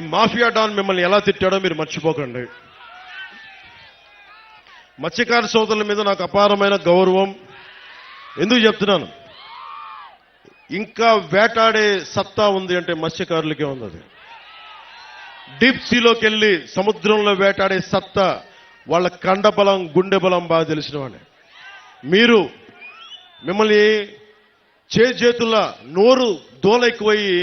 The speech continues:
మిమ్మల్ని తోలనాడిన వ్యక్తి ఈ మాఫియా డాన్.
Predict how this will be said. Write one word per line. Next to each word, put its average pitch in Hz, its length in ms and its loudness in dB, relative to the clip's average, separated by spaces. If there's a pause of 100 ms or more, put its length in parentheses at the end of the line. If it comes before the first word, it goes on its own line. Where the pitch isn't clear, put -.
(140)
మిమ్మల్ని 185 320 -6
తోలనాడిన 214 540 2
వ్యక్తి 214 280 0 (340)
ఈ - 20 -2 (100)
మాఫియా 196 380 4
డాన్. 156 180 0